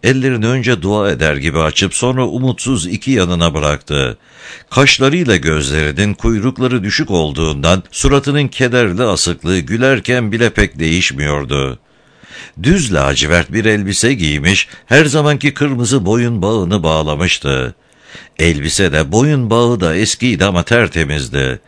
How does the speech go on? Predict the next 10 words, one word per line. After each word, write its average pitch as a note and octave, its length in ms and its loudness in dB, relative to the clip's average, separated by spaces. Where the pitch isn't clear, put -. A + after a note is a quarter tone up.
Yaka C3+ 340 4
deliğine D2+ 420 0
geçirilmiş D2 640 0
sarı B2+ 260 0
çerçeveli A#2 640 0
Milli G2+ 460 0
Şef G#2+ 240 0
İsmet D#2+ 420 -4
İnönü E2+ 440 -2
rozeti, D2+ 560 -2